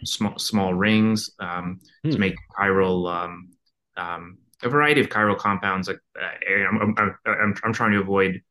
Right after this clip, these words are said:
Speaker 1: bringing up de-, uh, definitions or terms that, uh, that, that I then have to explain. But,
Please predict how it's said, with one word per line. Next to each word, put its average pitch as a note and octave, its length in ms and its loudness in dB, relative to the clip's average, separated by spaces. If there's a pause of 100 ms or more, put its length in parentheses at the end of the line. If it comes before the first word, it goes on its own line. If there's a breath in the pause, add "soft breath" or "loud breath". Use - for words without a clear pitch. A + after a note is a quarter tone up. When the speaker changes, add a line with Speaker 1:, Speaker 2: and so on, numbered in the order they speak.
(160)
Speaker 1:
bringing G#2 280 2
up F#2 160 -6
de-, G#2 100 -4
uh, F#2 220 -6
definitions F#2 640 -2
or E2+ 100 -8
terms F2+ 800 -6
that, E2+ 280 -10
uh, E2+ 160 -10
that, F2 100 -8 (140)
that F2+ 100 -4
I F2+ 60 -2
then F2+ 180 -2
have F2+ 180 -8
to E2+ 80 -14
explain. F2 520 -4
But, E2+ 200 -6